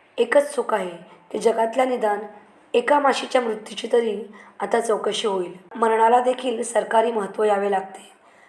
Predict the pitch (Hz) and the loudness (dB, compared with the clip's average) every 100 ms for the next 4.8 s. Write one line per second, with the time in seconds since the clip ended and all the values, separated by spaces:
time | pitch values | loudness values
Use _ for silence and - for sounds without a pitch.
0 | _ - 233 240 233 233 247 196 180 185 | _ 0 4 4 2 0 -2 -2 -4 0
1 | 220 190 - - 185 - - _ _ _ | 2 2 -2 -6 -8 -10 -20 _ _ _
2 | - 214 226 240 240 - - - 220 220 | -2 0 0 -6 -8 -16 -20 -8 2 2
3 | - 233 220 208 202 233 233 220 220 - | 2 -4 -2 -2 -4 -4 -2 -2 -4 -4
4 | 202 214 220 214 - 208 190 | 0 0 0 -4 -4 -6 -6